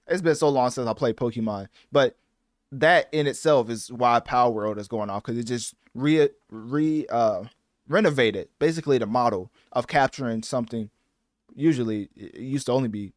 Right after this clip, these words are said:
Pokemon. I guess we're doing humans too now. But anyways, capturing something and releasing it to help fight with you. It, it's more of a, uh, different model that Power World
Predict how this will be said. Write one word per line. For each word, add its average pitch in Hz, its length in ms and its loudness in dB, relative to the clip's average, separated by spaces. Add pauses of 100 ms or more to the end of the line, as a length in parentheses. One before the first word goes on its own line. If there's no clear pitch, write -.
(260)
Pokemon. 107 320 -6
I 107 80 -6
guess 113 180 -8
we're 113 60 -8
doing 117 160 -4
humans 127 360 -4
too 143 180 -4
now. 90 240 -10 (200)
But 165 80 -4
anyways, 110 260 -4
capturing 151 420 -2
something 120 460 -6 (480)
and 120 140 -6
releasing 123 380 -2
it 113 100 -4
to 110 100 -8
help 117 300 -2
fight 107 320 -4 (260)
with 127 260 -4
you. 101 220 -18 (220)
It, 127 180 -6
it's 123 340 -8
more 175 260 0
of 143 120 0
a, 139 40 2
uh, 110 440 0 (580)
different 147 380 0
model 123 400 2 (560)
that 120 140 -2
Power 131 280 4
World 110 380 -2